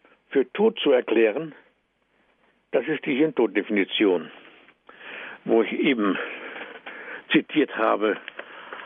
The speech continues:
ein Wort, das ich nochmal zu Gehör bringen möchte. Die Tatsache,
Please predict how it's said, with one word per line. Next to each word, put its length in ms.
ein 220
Wort, 140
das 120
ich 100
nochmal 480
zu 80
Gehör 260
bringen 300
möchte. 380
Die 100
Tatsache, 720